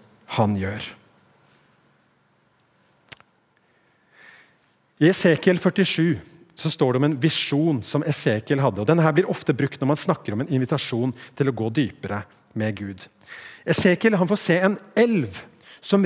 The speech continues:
renner ut fra tronen til Gud. Og det er en elv som er a-, av en sånn kvalitet at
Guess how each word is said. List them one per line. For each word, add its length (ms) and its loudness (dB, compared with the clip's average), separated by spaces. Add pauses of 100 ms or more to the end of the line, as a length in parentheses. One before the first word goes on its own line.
(120)
renner 540 0 (280)
ut 200 -2
fra 160 -2
tronen 680 -4
til 160 -6
Gud. 240 -6 (720)
Og 80 -6
det 80 6
er 60 2
en 180 -6
elv 220 0
som 180 0
er 160 4 (160)
a-, 240 -8
av 160 0
en 100 -2
sånn 280 -2 (720)
kvalitet 720 0 (260)
at 340 -2